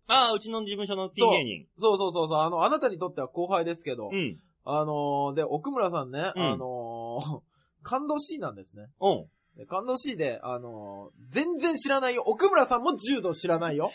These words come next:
Speaker 1: なんでお前らそれで言っちゃうんだよ。
Speaker 2: <laughs> 奥村さんも柔道知らないんですけど、
Speaker 1: うん。
Speaker 2: あのー、尾形さんっていう日本人と決勝をやった、
Speaker 1: うん。うん。
Speaker 2: アメリカのね、えー、ハリスンっていう女の、
Speaker 1: ハリスン。
Speaker 2: ハリスンっていうね、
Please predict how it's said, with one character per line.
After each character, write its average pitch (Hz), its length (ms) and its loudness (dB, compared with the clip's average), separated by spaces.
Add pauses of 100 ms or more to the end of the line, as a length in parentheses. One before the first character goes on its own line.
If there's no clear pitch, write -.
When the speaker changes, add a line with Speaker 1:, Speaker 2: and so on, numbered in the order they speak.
(160)
Speaker 1:
な 208 120 4
ん - 20 4 (140)
で 254 60 2
お 202 80 4
前 202 160 4
ら 160 140 2
そ 214 60 -2
れ 196 80 6
で 240 140 2
言 196 80 -4
っ - 120 -18
ち 311 80 4
ゃ 359 60 6
う 392 100 8
ん 330 40 2
だ 147 240 -2
よ。 107 100 -8 (280)
Speaker 2:
<laughs> - 300 -2
奥 262 320 6
村 302 220 6
さ 240 140 0
ん 214 60 -6
も 233 140 0
柔 277 220 2
道 214 160 4
知 196 140 -2
ら 214 100 6
な 240 100 2
い 220 40 0
ん 190 40 -6
で 165 80 -2
す 143 80 -10
け 165 120 0
ど、 180 200 4
Speaker 1:
う 139 80 0
ん。 143 80 4
Speaker 2:
あ 160 100 4
の 143 460 -2 (360)
ー、 277 40 2
尾 339 40 4
形 381 260 4
さ 127 160 -10
ん 117 40 -16
っ - 20 -20
て 110 100 -14
い 110 40 -10
う 117 40 -14
日 175 100 -4
本 247 260 -2
人 214 220 -10
と - 220 -6 (180)
決 180 100 2
勝 190 280 4
を 208 60 4
や 196 120 4
っ - 80 -6
た、 170 300 2
Speaker 1:
う 185 40 -2
ん。 - 20 6
う - 20 6
ん。 190 40 6
Speaker 2:
ア - 40 4
メ 285 100 0
リ 294 80 2
カ 277 140 4
の 247 100 0
ね、 180 220 -2 (420)
え 165 640 6
ー、 - 40 -14
ハ - 140 4
リ 349 140 -4
ス 180 140 -12
ン - 20 -8
っ 147 40 -8 (100)
て 127 60 -8
い - 20 -8
う 117 320 -8
女 180 60 -4
の、 190 60 0
Speaker 1:
ハ 185 60 4
リ 185 80 2
ス 180 80 -8
ン。 98 160 -10
Speaker 2:
ハ 262 120 0
リ 254 80 -4
ス - 120 -16
ン 139 40 -12
っ - 20 -20 (120)
て 190 80 4
い 156 100 4
う - 60 -4
ね、 208 140 -4